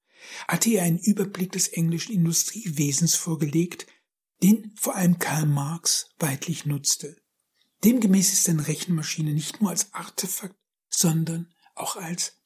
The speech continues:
Gesellschaftsmetapher zu verstehen, als eine Gedankenapparatur, die in viele andere Wirklichkeitsfelder hineinspielt.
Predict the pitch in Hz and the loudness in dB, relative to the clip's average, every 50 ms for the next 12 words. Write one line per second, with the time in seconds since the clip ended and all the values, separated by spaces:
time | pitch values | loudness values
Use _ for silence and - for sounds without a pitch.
0 | _ - - - - 190 196 - - 165 - - - 160 147 - - 143 - - | _ -6 -2 -2 0 0 -2 -2 -4 -4 -2 -4 -4 -4 -2 -4 -4 -4 -4 -6
1 | 151 139 - - - - 143 - - - 139 139 139 139 - _ _ _ _ _ | -8 -6 -6 -6 -6 -6 -6 -6 -6 -6 -6 -6 -6 -8 -12 _ _ _ _ _
2 | _ _ _ _ _ _ _ - 202 175 - 180 196 190 202 190 196 208 208 226 | _ _ _ _ _ _ _ -2 0 2 4 6 6 6 6 4 6 6 4 4
3 | 269 226 - 240 226 - - - - 170 156 170 160 - - - 185 190 196 226 | 4 2 -4 -8 -8 -8 -6 -2 -2 -2 0 -2 -4 -4 -4 -4 0 2 2 0
4 | 277 247 - - _ _ _ _ _ _ _ _ _ - - 170 170 160 - - | 0 -2 -8 -18 _ _ _ _ _ _ _ _ _ -6 2 4 4 4 4 2
5 | - - 202 208 185 202 214 208 - - 170 160 - - 196 170 - - 170 160 | 0 4 4 4 4 4 0 -4 -4 -4 -4 -4 -2 0 0 0 0 0 -4 -4
6 | - 170 170 - - - - 165 - - - - - 156 143 139 147 131 135 143 | -4 -4 -6 -6 -6 -6 -6 -4 -2 -2 -4 -4 -6 -8 -8 -8 -6 -4 -4 -4
7 | 139 139 135 131 131 - - - - 160 160 - - | -4 -4 -6 -6 -6 -8 -8 -8 -10 -16 -16 -18 -20